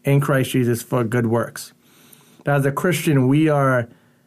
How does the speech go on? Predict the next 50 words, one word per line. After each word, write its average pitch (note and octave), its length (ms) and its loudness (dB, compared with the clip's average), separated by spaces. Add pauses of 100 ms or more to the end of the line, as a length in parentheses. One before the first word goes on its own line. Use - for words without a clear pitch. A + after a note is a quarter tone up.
(100)
his D3 200 0
masterpiece, C3+ 680 0
that B2 160 0
we C#3+ 180 2
need D3 240 2
to C#3+ 100 0
recognize C3 600 0
that B2 220 -2 (320)
when C3+ 260 0
we C#3+ 100 4
get C#3+ 200 2
involved C#3 480 2
in C3+ 100 2
these C3 160 2
works, B2 480 -2 (540)
that C3+ 100 0
we C#3 100 2
do C#3+ 180 4
it D#3 40 2
the C#3 80 2
best C3 300 0
that C3 100 0
we B2+ 140 0
can. B2 400 -4 (920)
You C#3+ 100 0
see, D3+ 180 0
we D3+ 140 2
don't F3 200 0
wanna E3 160 2
go C#3 300 2
into C#3+ 160 2
it C3 100 0
half-hearted, C3 640 -2 (600)
because D3+ 280 0
that's D3+ 220 0
not D3+ 140 2
what C#3 100 2
Christ D3 320 -2
wants C3 240 2
us C3 60 0
to B2+ 40 -2
do. B2+ 60 0
He C#3 140 2
doesn't F3 180 2
want D3+ 220 2
us C#3+ 40 0
to D3 80 -2
come C#3+ 120 2
half-hearted D3 640 0
into C3 500 0